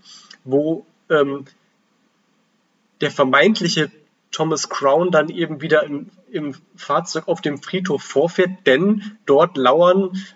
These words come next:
Burke, Vicky und andere Polizisten, um ihn eben dann, ähm, ja, auf frischer Tat quasi zu ertappen und verhaften zu können. Aber,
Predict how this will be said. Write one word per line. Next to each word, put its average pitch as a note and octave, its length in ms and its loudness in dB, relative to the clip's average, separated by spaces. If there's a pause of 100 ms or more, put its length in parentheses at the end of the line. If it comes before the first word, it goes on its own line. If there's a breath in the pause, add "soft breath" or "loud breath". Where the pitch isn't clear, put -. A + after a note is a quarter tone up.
Burke, D#3 600 2
Vicky E3+ 460 -4
und D#3+ 200 -6
andere E3+ 300 -2
Polizisten, D#3 840 -6
um E3+ 220 -4
ihn E3 160 -4
eben D#3+ 320 -8
dann, E3 440 0
ähm, D#3 220 -4
ja, A#2+ 260 0 (460 soft breath)
auf - 140 -14
frischer F#3+ 340 0
Tat C3+ 320 -2
quasi D3 520 0
zu - 180 -4
ertappen D#3 380 -4
und - 140 -4
verhaften - 500 -6
zu - 180 -4
können. E3+ 460 -2 (1080 loud breath)
Aber, E3+ 580 2